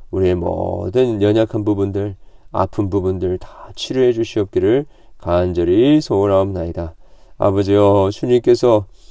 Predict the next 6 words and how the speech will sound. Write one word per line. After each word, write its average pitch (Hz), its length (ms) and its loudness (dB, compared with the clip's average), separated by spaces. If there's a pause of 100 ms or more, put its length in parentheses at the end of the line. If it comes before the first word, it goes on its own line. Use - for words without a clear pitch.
(260)
우리의 104 300 4
연약한 127 480 6
자들의 113 380 4
심령을 104 580 -2
붙들어 123 500 4
주시고 95 680 -4